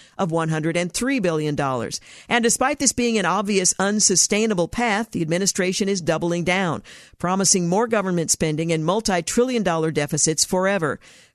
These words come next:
Financial markets are beginning to wake up to the fact that the Treasury eventually won't be able to pay its debts, and that day may arrive sooner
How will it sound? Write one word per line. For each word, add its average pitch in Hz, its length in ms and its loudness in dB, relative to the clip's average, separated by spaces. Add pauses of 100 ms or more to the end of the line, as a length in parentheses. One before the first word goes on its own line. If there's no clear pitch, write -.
Financial 180 400 0
markets 180 400 0
are - 20 -4
beginning 165 360 -2
to 165 120 -2
wake 175 280 0
up 214 180 -2
to 196 100 2
the 165 80 -2
fact 160 360 -2
that 147 100 -6
the 147 80 -2
Treasury 180 460 0
eventually 196 600 0
won't 175 220 -2
be 160 120 0
able 160 180 0
to 143 100 -4
pay 156 200 0
its 143 140 -2
debts, - 320 0
and 175 300 0
that 190 240 0
day 170 180 2
may 156 320 -2
arrive 147 320 0
sooner 180 480 0